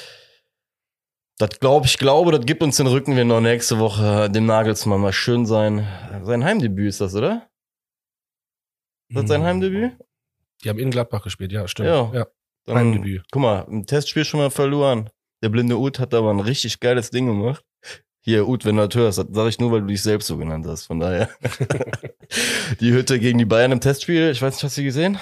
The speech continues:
Speaker 1: Wieder so ein, weiß
Speaker 2: Äh,
Speaker 1: ich
Speaker 2: ja, hab ich gesehen.
Speaker 1: Ganz, ganz komisch, aber geil.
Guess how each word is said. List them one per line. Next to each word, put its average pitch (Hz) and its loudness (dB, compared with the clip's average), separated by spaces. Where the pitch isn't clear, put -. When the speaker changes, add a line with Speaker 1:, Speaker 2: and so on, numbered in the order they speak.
Speaker 1:
Wieder 120 0
so 120 0
ein, 117 0
weiß 120 0
Speaker 2:
Äh, 110 0
Speaker 1:
ich 127 0
Speaker 2:
ja, 127 2
hab - -4
ich 127 -4
gesehen. 117 2
Speaker 1:
Ganz, 113 -4
ganz 147 0
komisch, 113 0
aber 95 0
geil. 101 0